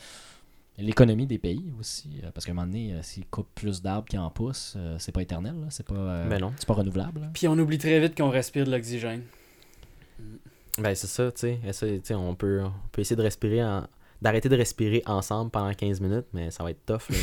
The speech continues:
Speaker 2: tu sais.
Speaker 3: <laughs>
Speaker 2: Euh, c'est, respirer, c'est, c'est comme manger, tu sais. On fait ça inconsciemment, comme un acquis, euh, comme s-, comme, euh, comme une commodité, là, tu sais. La nourriture, c'est un peu ça, là. C'est une commodité, là. C'est comme ça traîne, on mange ça. Ah, j'ai faim, j'ouvre le frigo, il y a de la bouffe.
Speaker 1: Ça dépanne.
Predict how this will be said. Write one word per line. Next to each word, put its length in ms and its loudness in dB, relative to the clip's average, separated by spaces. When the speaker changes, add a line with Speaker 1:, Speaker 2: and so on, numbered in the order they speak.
Speaker 2:
tu 80 0
sais. 20 2
Speaker 3:
<laughs> 120 0
Speaker 2:
Euh, 160 -4
c'est, 160 -2
respirer, 520 6
c'est, 180 2
c'est 140 -4
comme 180 6
manger, 480 6
tu 100 -8
sais. 220 2
On 100 0
fait 140 0
ça 300 2
inconsciemment, 720 2
comme 180 0
un 120 4
acquis, 560 0
euh, 180 0
comme 240 0
s-, 200 -6
comme, 240 2
euh, 320 2
comme 180 2
une 120 2
commodité, 680 6
là, 140 4
tu 100 -4
sais. 60 4
La 100 4
nourriture, 380 0
c'est 100 0
un 40 4
peu 140 0
ça, 200 2
là. 120 2
C'est 100 -6
une 100 -4
commodité, 560 2
là. 100 6
C'est 160 -2
comme 180 0
ça 140 0
traîne, 360 2
on 80 2
mange 260 2
ça. 380 2
Ah, 60 0
j'ai 120 -4
faim, 300 0
j'ouvre 160 0
le 80 4
frigo, 420 2
il 40 4
y 20 4
a 20 2
de 60 2
la 100 2
bouffe. 420 0
Speaker 1:
Ça 160 -2
dépanne. 480 -2